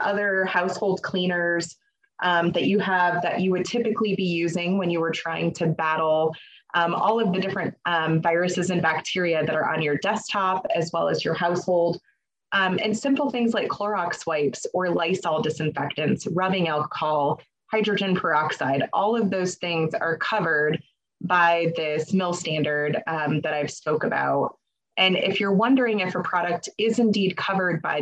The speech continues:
that, if you are on kensington dot com, um, there's a filter tool that you can actually use to find all of the products that are covered by that. And there's an entire, uh, list of information about what chemicals are covered,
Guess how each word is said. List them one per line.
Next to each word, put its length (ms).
that, 400
if 180
you 160
are 380
on 380
kensington 580
dot 240
com, 540
um, 320
there's 240
a 80
filter 460
tool 400
that 120
you 80
can 120
actually 420
use 360
to 120
find 300
all 220
of 100
the 100
products 640
that 100
are 140
covered 360
by 140
that. 440
And 260
there's 280
an 160
entire, 840
uh, 200
list 400
of 80
information 640
about 340
what 300
chemicals 500
are 140
covered, 520